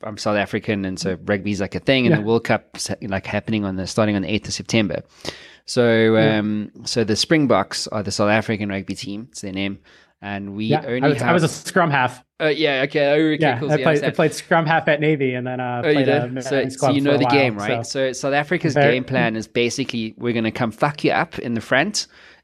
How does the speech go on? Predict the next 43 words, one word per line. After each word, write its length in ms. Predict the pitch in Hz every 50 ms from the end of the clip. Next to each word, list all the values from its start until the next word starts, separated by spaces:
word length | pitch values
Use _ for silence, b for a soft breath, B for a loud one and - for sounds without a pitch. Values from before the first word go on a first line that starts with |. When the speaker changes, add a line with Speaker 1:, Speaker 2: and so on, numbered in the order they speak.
| B -
Speaker 1:
and 120 | 123 117
we're 120 | 117 117 117
gonna 180 | 117 113 101
hurt 320 | 87 98 117 123 120 - -
you, 180 | - - 120 - _ _
and 240 | - 113 117 110 117
then 100 | 120 117
we're 140 | 120 120 117
gonna 160 | 113 110 107
get 220 | - 143 135 -
the 60 | 147
ball 200 | 120 131 127 123
Speaker 2:
Yeah. 100 | 120 117
Speaker 1:
out 80 | 113 107
wide, 240 | 107 110 107 104 104
and 140 | 104 98 98
that's 160 | 95 - -
basically 500 | _ 107 104 98 - - 92 - 104 95
it. 180 | - - - -
Like 180 | 101 101 -
our 100 | 101 98
set 280 | 98 - 123 110 - _
piece, 360 | - 120 110 107 104 98 -
whatever. 200 | 110 110 101 -
We 60 | 107
have 140 | 117 120 110
a 40 | 123
very 360 | 110 110 123 123 131 139 143
specific 640 | 135 - - 147 135 - - 135 - - 127 120 -
game 240 | 110 104 104 107
plan, 280 | 110 - - - 131 131
Speaker 2:
Yeah. 60 | B B B B B B B B B -
Speaker 1:
and 140 | 131 127 127
that 120 | 139 143
is 140 | 151 143 123
it. 320 | - 123 135 104 - - -
There's 200 | 113 117 113 -
no, 100 | 143 135
there 160 | - 135 131
is 180 | 117 139 151 143
only 300 | 131 139 147 156 170 180 156
plan 340 | - 151 147 139 135 131 113
A. 320 | - 107 110 87 - -